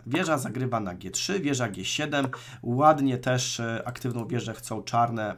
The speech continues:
e, wymienić. Oczywiście tam wieża G osiem groziło, więc trzeba raczej tak grać.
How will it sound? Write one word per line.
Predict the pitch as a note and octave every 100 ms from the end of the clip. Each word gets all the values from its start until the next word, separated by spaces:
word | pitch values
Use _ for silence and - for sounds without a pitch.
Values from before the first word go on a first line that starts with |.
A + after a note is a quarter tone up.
| G#2
e, | A2 G#2+
wymienić. | A2 A2 A#2+
Oczywiście | G#2+ - A#2+ -
tam | A2
wieża | A2+ G#2
G | G#2 A#2+
osiem | D#3 D3+
groziło, | A#2+ A2 G2+ G#2
więc | G2 F#2+ -
trzeba | - A#2+ A#2
raczej | G2+ F#2
tak | - F2+
grać. | F2+ F2 A2+